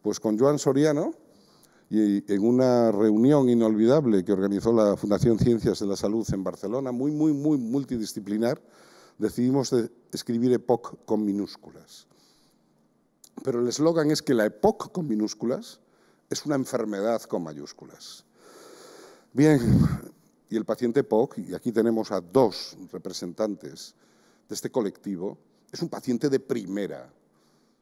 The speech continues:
que tiene necesidades no cubiertas, que tiene una serie de reivindicaciones a las que no se está dando respuesta adecuada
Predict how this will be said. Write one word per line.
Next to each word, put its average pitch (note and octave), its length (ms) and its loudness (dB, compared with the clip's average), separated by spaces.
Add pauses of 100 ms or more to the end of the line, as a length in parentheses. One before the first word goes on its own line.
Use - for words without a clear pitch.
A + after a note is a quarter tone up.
(280)
que A#2 100 -10
tiene D3+ 240 4
necesidades C#3 680 4
no A#2 180 2
cubiertas, F#2 960 -4 (360)
que A2 100 -6
tiene C#3 160 -2
una D#3 160 2
serie D3 240 0
de C#3+ 80 4
reivindicaciones A#2 960 -2
a - 20 -2
las G#2+ 220 -4
que G2 120 -6
no A2+ 280 -2
se - 140 -10
está G#2 260 -6
dando G#2+ 400 -4
respuesta G#2 640 -8
adecuada F#2+ 560 -4